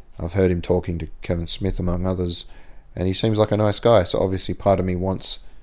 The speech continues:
him to be that guy, but that may not be the case, and you've just gotta rem-, keep an open mind and, um, hope that he gets a fair go, and that, of course,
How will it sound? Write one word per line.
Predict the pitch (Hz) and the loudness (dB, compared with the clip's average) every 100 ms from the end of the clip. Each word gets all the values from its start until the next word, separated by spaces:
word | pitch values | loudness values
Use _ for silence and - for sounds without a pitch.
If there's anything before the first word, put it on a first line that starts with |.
| - - | -14 -14
him | - 85 82 | -6 -6 -4
to | - 87 87 85 - - - - - - - - - - - | -2 0 0 -4 -10 -20 -20 -20 -20 -20 -20 -20 -20 -14 -2
be | 90 | 0
that | 85 90 | 0 2
guy, | 113 95 78 - - - - | 4 4 2 -12 -20 -20 -12
but | - 80 - - - - - | -6 -6 -6 -16 -20 -12 -4
that | 82 | -2
may | 85 90 | -2 -2
not | 87 | -2
be | - | -4
the | 87 | -6
case, | - 101 92 - - | 0 0 0 -4 -8
and | 85 | -8
you've | 85 | -8
just | 87 | -8
gotta | - 85 | -4 -4
rem-, | 82 85 82 - - - - - - - - | -4 -4 -6 -10 -14 -14 -12 -12 -12 -14 -14
keep | - 95 | -6 -2
an | 101 | 2
open | 95 - | 0 2
mind | 90 101 101 101 92 95 | 2 4 4 2 -2 -6
and, | 85 85 85 85 85 | -4 -4 -4 -4 -2
um, | 87 85 87 85 82 78 - - - | -2 -2 -4 -6 -8 -12 -18 -16 -10
hope | 98 98 | -2 -2
that | - 92 | 0 0
he | |
gets | 101 95 | 0 -2
a | - | -2
fair | - 92 | 2 2
go, | 90 95 87 87 - - - - - - - - | 4 2 2 -2 -6 -8 -8 -14 -18 -18 -16 -8
and | 80 | -6
that, | 82 - | -4 -6
of | 82 | -8
course, | - 85 80 - | -4 -4 -4 -8